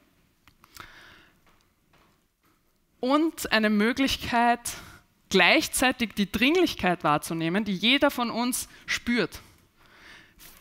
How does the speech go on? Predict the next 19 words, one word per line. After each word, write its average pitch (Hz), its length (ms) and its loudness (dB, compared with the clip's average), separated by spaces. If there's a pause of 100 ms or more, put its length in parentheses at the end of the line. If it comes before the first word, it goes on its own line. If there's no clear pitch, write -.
Vi-, - 240 -4
viele, 294 340 6
mit 269 160 -4
denen 233 240 0
Sie 226 120 -2
reden 233 360 -2
können, 226 440 0 (200)
wissen 262 400 0
ganz 220 300 0
genau, 196 580 2
was 214 180 2
die 180 120 -2
wissenschaftlichen 180 600 -2
Erkenntnisse 170 480 -2
sind, - 280 -4
oder 254 200 -2
sie 226 200 0
fühlen's 262 600 -2
irgendwie. 147 600 -6